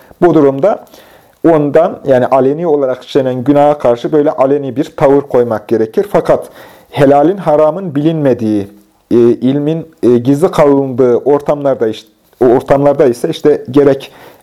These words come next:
Ebu Derda radıyallahu anh'ın, gerek Sıla bin Eşyem'in veya Hasan el Basri'nin, e, tavrında olduğu gibi, e, öğretme amaçlı bu tavırları gözetmek daha iyidir. Çünkü İbni Amr radıyallahu anh'dan gelen rivayette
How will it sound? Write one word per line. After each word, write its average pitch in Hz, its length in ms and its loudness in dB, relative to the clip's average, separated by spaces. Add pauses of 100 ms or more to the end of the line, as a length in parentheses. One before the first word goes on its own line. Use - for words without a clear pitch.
Ebu 135 260 0
Derda 135 300 2
radıyallahu 110 640 -2
anh'ın, 110 300 -10
gerek 135 280 2
Sıla 135 260 0
bin 135 100 -4
Eşyem'in 120 500 -4 (180)
veya 117 240 2
Hasan 143 220 -2
el 135 160 -2
Basri'nin, 127 540 -2 (100)
e, 113 260 2
tavrında 131 400 0
olduğu 131 300 -4
gibi, 127 300 -6 (800)
e, - 40 4
öğretme 147 640 2
amaçlı 151 560 -2 (300)
bu 170 100 4
tavırları 127 520 4
gözetmek 147 720 -2 (600)
daha 139 260 4
iyidir. 110 300 -2
Çünkü 160 420 0 (140)
İbni 147 380 0
Amr 147 340 -2
radıyallahu 147 480 0
anh'dan 147 320 0
gelen 135 300 -2
rivayette 156 500 0